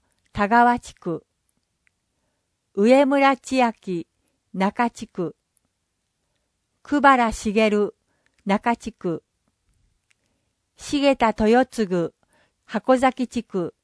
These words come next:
藤本光義、箱崎地区。松尾義雄、石田地区。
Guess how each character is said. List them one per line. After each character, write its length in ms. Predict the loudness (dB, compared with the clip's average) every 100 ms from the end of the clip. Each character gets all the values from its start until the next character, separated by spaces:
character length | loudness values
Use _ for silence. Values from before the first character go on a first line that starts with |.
| _ _ _ _ _ _ _ _ _ _ _ _ _
藤 380 | -2 0 0 0
本 300 | 0 0 0
光 340 | 0 -2 0
義、 420 | 0 0 -6 -8 -10 _
箱 340 | -8 -6 2 2
崎 300 | 2 -2 -6
地 160 | -8
区。 280 | -8 -8 -8 -12 _ _ _ _ _ _ _ _ _ _ _ _ _ _ _
松 420 | 0 0 -2 0
尾 140 | 2 4
義 360 | 2 0 -2
雄、 280 | 0 0 -2 -10 _
石 240 | -8 -4
田 160 | -2 -2
地 200 | -4 -10
区。 280 | -6 -8